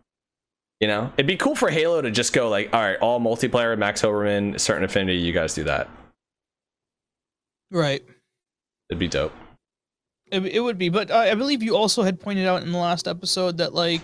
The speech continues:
Speaker 2: um, they, uh, very early on, three four three had tried not to have, um, a
Speaker 1: Bungie
Speaker 2: bunch of
Speaker 1: employees.
Speaker 2: Bungie era employees in
Speaker 1: Yeah,
Speaker 2: there.
Speaker 1: which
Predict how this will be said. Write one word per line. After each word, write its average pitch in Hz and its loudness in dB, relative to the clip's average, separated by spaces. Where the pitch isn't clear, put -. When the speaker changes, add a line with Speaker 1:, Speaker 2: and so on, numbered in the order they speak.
Speaker 2:
um, 165 -2
they, 165 -2
uh, 156 -2
very 175 -2
early 180 0
on, 175 -2
three 175 -6
four 170 -6
three 175 -6
had 170 -2
tried 156 -4
not 143 -6
to 220 -10
have, 196 -2
um, 214 -4
a - 4
Speaker 1:
Bungie - 2
Speaker 2:
bunch 208 2
of 90 0
Speaker 1:
employees. 87 2
Speaker 2:
Bungie - 0
era 220 2
employees 220 0
in 226 2
Speaker 1:
Yeah, - 4
Speaker 2:
there. 233 2
Speaker 1:
which 254 0